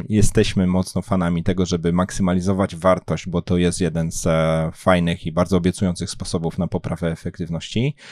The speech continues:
ale to nie jest absolut, to nie jest, e, sytuacja, w której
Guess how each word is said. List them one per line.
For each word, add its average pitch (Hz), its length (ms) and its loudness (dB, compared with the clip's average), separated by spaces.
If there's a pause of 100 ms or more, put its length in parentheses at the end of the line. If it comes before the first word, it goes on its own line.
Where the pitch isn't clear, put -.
(260)
ale 92 220 0
to 107 140 0
nie 104 240 6
jest 98 300 2
absolut, - 600 0
to 87 120 -4
nie 92 100 2
jest, 90 240 0
e, 85 240 2 (240)
sytuacja, 85 540 -2
w - 60 -16
której 78 420 -6